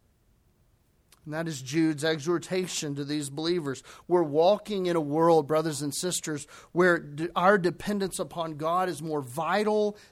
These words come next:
than we can ever realize.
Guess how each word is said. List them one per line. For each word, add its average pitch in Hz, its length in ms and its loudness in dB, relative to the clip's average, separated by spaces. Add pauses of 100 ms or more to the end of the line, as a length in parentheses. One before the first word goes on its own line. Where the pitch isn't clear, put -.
(100)
than 165 220 0
we 170 120 -4
can 170 280 -4
ever 190 440 6 (160)
realize. 143 1120 -2